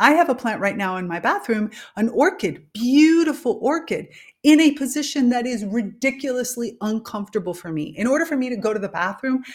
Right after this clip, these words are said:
I have to wiggle, uh, to a certain extent around this plant. But every time I have tried to move the plant, the plant has been adamant. "I really like it here. I am very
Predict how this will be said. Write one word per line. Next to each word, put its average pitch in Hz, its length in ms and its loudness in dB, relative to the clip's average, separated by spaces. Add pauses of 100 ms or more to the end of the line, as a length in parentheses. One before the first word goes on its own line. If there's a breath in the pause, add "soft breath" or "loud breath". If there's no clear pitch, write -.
(120)
I 226 140 4
have 247 240 -2
to 233 80 4
wiggle, 196 580 -2
uh, 185 160 -6
to 202 120 -6
a 170 40 -4
certain 208 240 -6
extent 202 240 -10
around 165 240 -6
this 160 160 -14
plant. - 300 -12 (480 soft breath)
But 269 180 10
every 294 280 4
time 294 220 4
I 262 40 2
have 240 120 0
tried 220 200 -4
to 214 60 0
move 220 220 -4
the 302 60 -10
plant, 320 360 0
the 202 80 -6
plant 214 240 -4
has 208 120 -2
been 208 160 -6
adamant. 233 500 -2 (420 soft breath)
"I 302 100 -4
really 254 380 -4
like 240 300 -6
it - 140 -4
here. - 420 -16
I 247 220 -6
am 196 220 -6
very 185 380 -4